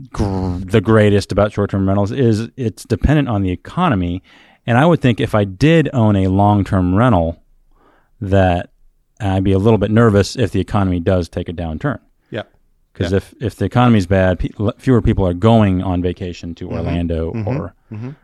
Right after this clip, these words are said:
Speaker 1: so you're, you're kind of at the mercy of the economy. And I see this, even though we don't do luxury rentals, I see this now. I think the demand for travel nurse housing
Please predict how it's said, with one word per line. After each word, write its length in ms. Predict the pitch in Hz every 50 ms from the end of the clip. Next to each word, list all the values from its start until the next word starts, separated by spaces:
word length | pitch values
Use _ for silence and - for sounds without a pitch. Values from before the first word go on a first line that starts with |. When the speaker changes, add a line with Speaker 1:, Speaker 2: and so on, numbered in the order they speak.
| _ _ _
Speaker 1:
so 360 | _ - - 90 87 82 87 - _ _ -
you're, 1080 | 127 101 104 110 110 107 107 107 107 104 101 101 98 95 95 92 87 87 85 90 - - _ _ _ _ _ _ _ _ _ _ _ _ _ _
you're 100 | - 110
kind 220 | - - 156 170 170
of 320 | 131 104 87 - - - - - _ _ _ _
at 200 | 113 110 107 -
the 80 | - 98
mercy 500 | 98 101 113 120 117 - - 110 98 -
of 460 | 117 101 98 95 92 87 87 87 92
the 80 | 95 92
economy. 400 | 90 - 104 101 92 85 87 - _ - - - - - _
And 300 | - 139 127 120 113 120 - -
I 140 | 123 165 190
see 200 | - - 165 135
this, 400 | 117 120 117 107 - - - - _ _
even 200 | - 196 185 170
though 100 | 143 131
we 100 | 120 131 135
don't 160 | 131 127 110
do 160 | 110 113 104 101
luxury 480 | 101 120 151 185 175 160 151 127 107
rentals, 400 | 104 104 101 101 101 104 101 92
I 140 | 117 113 110
see 220 | 107 - - 117
this 240 | 107 107 107 101 -
now. 260 | 110 123 170 165 95
I 100 | 87 101
think 200 | 107 - 120 -
the 80 | - 113
demand 540 | 92 107 98 98 104 104 104 101 101 95 -
for 260 | - - 101 95 90
travel 420 | 90 - - 113 117 131 107 101 101
nurse 260 | 107 139 180 - -
housing 420 | 101 92 90 87 85 85 85 85